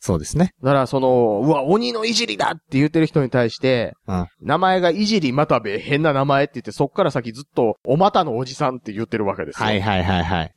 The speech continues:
Speaker 2: で、そうやってあの、お前は結局お股のおじさんって言われるようなおっさんやねんからさ、
Speaker 1: うんうん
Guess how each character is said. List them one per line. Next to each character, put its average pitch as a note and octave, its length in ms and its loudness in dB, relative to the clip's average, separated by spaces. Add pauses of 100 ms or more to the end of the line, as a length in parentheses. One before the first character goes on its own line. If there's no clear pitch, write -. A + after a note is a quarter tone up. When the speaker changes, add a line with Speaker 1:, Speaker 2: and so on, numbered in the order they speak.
Speaker 2:
で、 F3 140 2
そ B3 120 0
う - 20 4
や A#3+ 60 0
っ - 20 -20
て G3 120 0
あ D#3 80 2
の、 D3 340 2
お C#3+ 80 0
前 F#3+ 200 2
は C4 100 2
結 G3+ 160 -6
局 G#3 180 -2
お C#3 100 2
股 F#3 260 0
の D3 140 -2
お D3+ 80 2
じ F3+ 120 -4
さ G#3 180 0
ん G#3 40 -10
っ - 20 -20
て E3 100 -6
言 D#3 120 2
わ G3 120 4
れ G3+ 100 -2
る G#3 80 -4
よ G#3+ 160 2
う G3+ 40 0
な C#3+ 140 2
お C3+ 120 2
っ F#3 40 0
さ B3 240 -2
ん B3 40 0
や A#3+ 100 0
ね F#3 120 2
ん D3 60 -2
か B2 100 0
ら G2 100 -2
さ、 A#2+ 340 0 (120)
Speaker 1:
う C3 60 2
ん A#2 180 2
う A2 40 2
ん G2+ 180 2